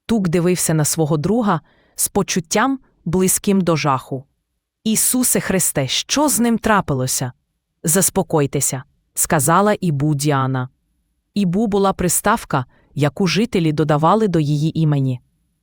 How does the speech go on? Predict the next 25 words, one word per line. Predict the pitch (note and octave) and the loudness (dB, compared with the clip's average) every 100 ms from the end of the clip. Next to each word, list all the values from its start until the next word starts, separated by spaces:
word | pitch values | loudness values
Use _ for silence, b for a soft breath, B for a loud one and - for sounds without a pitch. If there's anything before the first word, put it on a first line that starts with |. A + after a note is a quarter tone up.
| _ - | _ -6
Він | D3+ F3 | 0 0
знав, | E3 E3+ G#3+ - - _ _ | 0 2 2 0 -10 _ _
що | - - | -6 -4
це | G3 A3 | 0 0
було | F#3+ F3+ F3 | 2 2 2
свого | - E3 C#3+ | 0 0 0
роду | C#3 G3 G#3 G#3+ - _ | 2 2 2 -2 -6 _
шанобливе | - G3+ F#3+ F#3+ F3+ F3 D#3+ | 0 2 2 2 2 2 2
звернення. | - C#3+ B2+ B2+ B2 B2+ B2 - _ _ _ | 0 0 0 0 0 0 -2 -8 _ _ _
«Він | D#3 F#3 G3+ | 0 2 2
помирає?» | F3+ E3+ D#3+ F3+ B3+ D3+ - _ - | 2 4 4 4 2 0 -4 _ -4
Якраз | B2 - C3+ C#3 - | -4 0 0 0 0
навпаки, | D#3+ - D#3+ - A#3 C4 _ | -2 -2 -4 -2 -4 -6 _
вже | D#3+ G3+ G#3 | -4 0 0
одужує. | G#3+ F3+ G3 E3+ C#3+ C3 B2+ _ _ _ _ _ | 0 0 0 0 -2 -2 -4 _ _ _ _ _
І | G#3+ | -2
все | - - A#3+ | 0 2 2
це | A3+ - | 2 0
від | F3 F3+ | 0 0
порізу | - E3 D3 E3 F#3 | 0 0 2 2 2
на | E3+ | 2
руці? | D3+ D3 - G3+ C4 _ _ _ _ _ | 2 0 -2 -2 -4 _ _ _ _ _
Томас | - G#3+ G3 E3 | 0 2 2 2
виглядав | E3 E3+ E3+ E3+ E3 | 0 0 2 2 0
так, | - A#3 - | 2 0 0